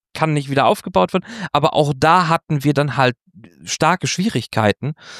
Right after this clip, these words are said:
Ähm, und d-, d-, ich finde, d-, das hat nichts mit Abhängigkeiten zu tun,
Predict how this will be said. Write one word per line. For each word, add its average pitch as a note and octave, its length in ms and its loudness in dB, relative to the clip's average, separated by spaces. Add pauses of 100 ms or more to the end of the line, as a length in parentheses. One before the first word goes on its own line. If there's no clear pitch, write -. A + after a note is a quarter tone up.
(240)
Ähm, C3+ 360 2 (360)
und C#3 160 0 (300)
d-, C3+ 100 -2
d-, - 120 -20 (280)
ich - 160 -6 (200)
finde, D#3+ 540 2
d-, - 240 -10
das C3+ 260 -2
hat - 180 -4
nichts - 320 0
mit B2 180 -2
Abhängigkeiten D3 880 0
zu - 160 -4
tun, A2+ 400 -4